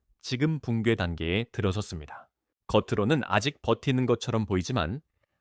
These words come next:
안쪽에서는 이미 중심이 무너지고 있습니다. 그리고 그 붕괴의 한가운데에는 청년과 중년,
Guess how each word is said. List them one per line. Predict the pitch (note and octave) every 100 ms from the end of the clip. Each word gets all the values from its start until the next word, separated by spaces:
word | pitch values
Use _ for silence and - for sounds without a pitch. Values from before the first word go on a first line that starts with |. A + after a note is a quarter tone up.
| -
안쪽에서는 | E2 G2 - G#2+ G#2+ G2+ C#3+ A2
이미 | A2+ C#3 E3+
중심이 | E3+ C#3 D3 - C#3
무너지고 | C3+ G#2 G2 F#2+ A2+
있습니다. | - F2 D2 - - _ _ _ -
그리고 | G#2 G#2+
그 | -
붕괴의 | D#3+ - D3 D3+ E3
한가운데에는 | D3 D#3+ C#3 C3 A2+ G2 C#3+ D#2 _ _ _ _
청년과 | - D#3 D3+ C#3+ C3+ B2+ C3
중년, | - - G#2 F#2 C#2+